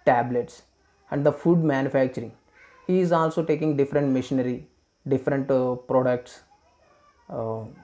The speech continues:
the food products are taking different steps involved to make the final product of the food. He manufacturing the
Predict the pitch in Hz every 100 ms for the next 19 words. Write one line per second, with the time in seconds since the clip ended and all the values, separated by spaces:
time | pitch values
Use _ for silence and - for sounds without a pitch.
0 | - 147 131 - 147 143 131 127 127 127
1 | 123 123 123 123 - _ _ _ _ _
2 | _ _ - 135 131 139 - 143 139 135
3 | 131 135 135 - 131 127 131 135 139 123
4 | 131 135 - _ 120 131 - 123 123 151
5 | 240 - _ _ - _ - 123 135 -
6 | _ _ 139 131 131 135 131 131 131 131
7 | 202